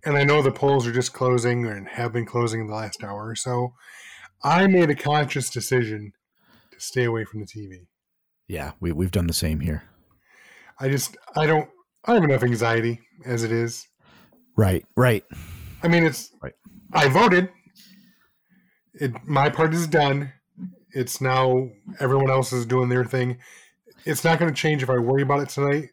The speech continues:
Speaker 1: or I hear about it in the morning or later tonight. I don't know.
Speaker 2: Yeah, n-, nothing's gonna change. It's done. <laughs> It's,
Speaker 1: It's done.
Speaker 2: I mean, it's done. Whatever it is, it is.
Speaker 1: So.
Speaker 2: But there's plenty of things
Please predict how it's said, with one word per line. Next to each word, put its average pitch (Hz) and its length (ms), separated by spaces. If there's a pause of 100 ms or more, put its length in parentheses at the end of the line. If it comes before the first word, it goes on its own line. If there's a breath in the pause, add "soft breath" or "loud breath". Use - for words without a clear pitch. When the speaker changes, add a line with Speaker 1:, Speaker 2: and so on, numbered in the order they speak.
(220)
Speaker 1:
or 113 260
I 110 160
hear 127 220
about 123 180
it 123 60
in 117 80
the 120 80
morning 117 320
or 113 120
later 104 240
tonight. 92 300 (180)
I 107 40
don't 98 100
know. 87 60
Speaker 2:
Yeah, 107 80
n-, 101 240
nothing's 113 420
gonna 98 140
change. 85 320
It's 92 100
done. 90 300 (280)
<laughs> - 0 (160)
It's, - 220
Speaker 1:
It's 117 140
done. 117 160
Speaker 2:
I - 20
mean, 98 220 (120)
it's 98 140
done. 87 140
Whatever 110 240
it 110 40
is, 101 140
it 95 60
is. 82 180 (320 loud breath)
Speaker 1:
So. 120 320 (920)
Speaker 2:
But 95 280 (100)
there's 120 240
plenty 190 480
of 151 100
things 139 800